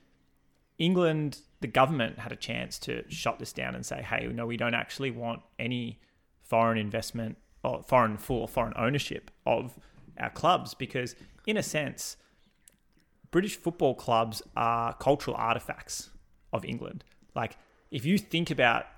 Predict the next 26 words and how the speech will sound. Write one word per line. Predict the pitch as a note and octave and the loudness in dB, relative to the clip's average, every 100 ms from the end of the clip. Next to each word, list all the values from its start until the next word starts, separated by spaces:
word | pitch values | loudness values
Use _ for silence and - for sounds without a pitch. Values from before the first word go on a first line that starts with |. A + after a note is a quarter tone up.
| - | -6
England, | C#3 C#3+ A#2 A#2 | -2 0 -2 -4
a | |
lot | B2+ C3+ | 2 4
of | E3+ | 4
people | C#3 C3+ B2 A#2 B2+ - | 0 -2 -2 -4 -6 -6
will | B2+ A#2 | -6 -4
say, | - A#2 | -2 -2
you | A2 | 0
know, | G#2+ | 0
like, | A2+ E3+ | 2 2
"Oh, | C#3+ | 0
Manchester | B2+ C#3 C#3+ - C3 | 0 -2 -6 -8 -2
United, | C3 A#2+ | 0 0
that's, | A#2+ - | -2 -2
like, | B2+ | -2
one | C3+ | -2
of | A#2 | -6
the | |
first | - B2+ A2+ | -2 -2 0
things | A#2+ | -6
that | - | -8
comes | - A#2+ | -8 -10
to | - | -8
mind." | - - - | -6 -6 -10
You | - | -6
know, | A#2+ | -4